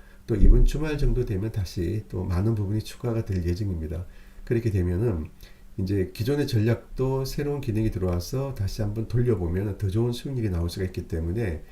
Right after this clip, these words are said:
이런 백테스팅을 굉장히 많이 하고 있습니다. 그래서 이 백테스팅을 해본 분들은 되게 신기해하고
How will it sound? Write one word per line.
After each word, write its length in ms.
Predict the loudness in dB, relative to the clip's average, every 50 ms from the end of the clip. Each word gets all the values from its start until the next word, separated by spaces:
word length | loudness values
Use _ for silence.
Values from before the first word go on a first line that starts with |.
| -16 -16 -16 -16 -16 -10 -2 4
이런 200 | 8 8 10 10
백테스팅을 720 | 8 8 6 4 2 -2 -2 -2 0 0 0 0 -2 -2
굉장히 300 | -4 -4 -2 0 2 2
많이 220 | 2 2 2 2
하고 180 | 2 2 0 -2
있습니다. 480 | -2 -4 -6 -8 -6 -6 -6 -6 -8 -10 -16 -20 -20 -20 -20 -20 -20 -20 -6
그래서 200 | -2 -2 -2 0
이 100 | -2 -4
백테스팅을 540 | -6 -6 -2 0 -2 -2 -2 -2 -4 -4 -2
해본 280 | 0 2 2 2 2 2
분들은 600 | 0 -2 0 0 0 0 2 2 0 -2 -2 -2
되게 260 | -2 0 0 0 -2
신기해하고 1120 | -2 -4 -6 -6 -4 -2 2 2 4 4 4 2 2 0 0 0 0 0 -2 -2 -4 -8